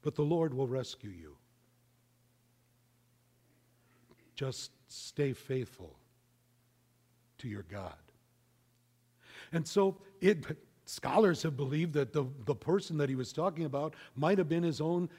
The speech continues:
eventual son, Hezekiah, good King Hezekiah. So he'd be able to tell just by watching his own son grow that this man was a, a living promise from God.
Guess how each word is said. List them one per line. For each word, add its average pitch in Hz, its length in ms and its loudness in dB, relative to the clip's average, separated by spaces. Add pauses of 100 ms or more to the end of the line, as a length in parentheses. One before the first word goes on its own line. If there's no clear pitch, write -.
(160)
eventual 156 500 -2
son, 185 380 -2
Hezekiah, 139 720 -6 (420)
good 143 380 6 (180)
King 143 380 -2
Hezekiah. 135 600 -6 (2250)
So - 180 2
he'd 180 160 6
be 208 180 8
able 220 180 10
to 196 100 8
tell 214 300 4
just 175 280 2
by 190 140 6
watching 185 540 6
his 160 220 4
own 214 280 4
son 202 380 2
grow 156 480 2 (240)
that 170 200 4 (140)
this 196 340 4
man 220 440 6
was 180 240 4
a, 156 160 4 (100)
a 165 120 4
living 202 460 4
promise 226 480 4
from 190 280 2
God. 208 380 4